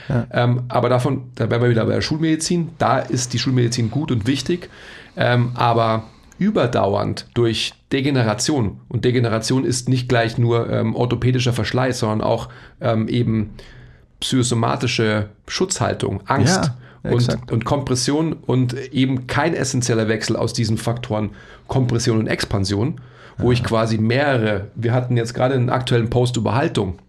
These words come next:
Speaker 2: ja?
Speaker 1: Ja.
Speaker 2: Haltung sollte im Endeffekt ja nur die Möglichkeit sein, mehr präsentieren zu können, als eben nur ein Abbild, ähm, des Körpers gegen
Speaker 1: Ja.
Speaker 2: die Schwerkraft,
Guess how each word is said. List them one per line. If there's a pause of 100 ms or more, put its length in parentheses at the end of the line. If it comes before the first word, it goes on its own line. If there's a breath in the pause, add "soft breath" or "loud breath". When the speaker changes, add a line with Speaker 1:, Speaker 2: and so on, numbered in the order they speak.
Speaker 2:
ja?
Speaker 1:
Ja. (460 loud breath)
Speaker 2:
Haltung
sollte
im
Endeffekt
ja
nur
die
Möglichkeit
sein, (180 loud breath)
mehr
präsentieren
zu
können,
als
eben
nur (580 loud breath)
ein
Abbild,
ähm,
des
Körpers (360)
gegen
Speaker 1:
Ja.
Speaker 2:
die
Schwerkraft,